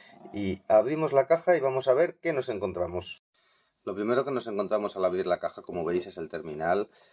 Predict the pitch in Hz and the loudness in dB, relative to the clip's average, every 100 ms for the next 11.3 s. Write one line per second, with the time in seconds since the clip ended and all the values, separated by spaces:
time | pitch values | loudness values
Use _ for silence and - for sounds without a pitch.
0 | - _ - 85 80 - 80 76 76 - | -20 _ -14 -10 -8 0 2 4 2 -2
1 | 90 92 90 82 - 85 90 107 110 _ | -6 -6 -8 -8 0 0 2 0 -2 _
2 | _ _ _ _ _ - 85 82 80 87 | _ _ _ _ _ -8 -4 -2 -4 -2
3 | 87 85 85 92 104 - - - - - | -2 2 4 4 2 -6 -18 -20 -20 -20
4 | - _ - - 101 98 95 92 80 76 | -20 _ -20 -6 -2 0 -2 -6 -8 -16
5 | 90 98 104 87 95 101 90 87 87 110 | -10 -6 -4 -2 -2 0 -2 -4 -6 -2
6 | 120 90 85 90 92 110 135 165 120 107 | -2 -2 0 0 -2 -2 0 2 0 -2
7 | 101 127 127 98 95 101 110 104 107 95 | -6 -6 -2 0 2 0 0 2 0 -2
8 | - 98 95 - 90 - 117 98 95 - | -2 0 0 0 -2 -2 -4 -2 -2 -2
9 | 92 95 98 98 92 90 90 90 98 104 | -4 -2 0 2 2 0 0 0 2 2
10 | 92 90 92 92 90 - 92 87 90 85 | 0 0 0 2 0 0 -6 -2 -2 -2
11 | 85 - 87 | -6 -6 -6